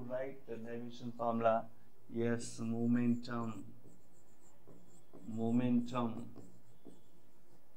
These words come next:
is equal to, what is that? Momentum is equal to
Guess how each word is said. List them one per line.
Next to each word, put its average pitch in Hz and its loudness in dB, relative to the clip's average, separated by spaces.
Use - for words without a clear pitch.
is 127 4
equal 117 4
to, 123 4
what 113 -2
is 120 4
that? 123 0
Momentum 120 4
is 120 2
equal 120 -2
to 117 -4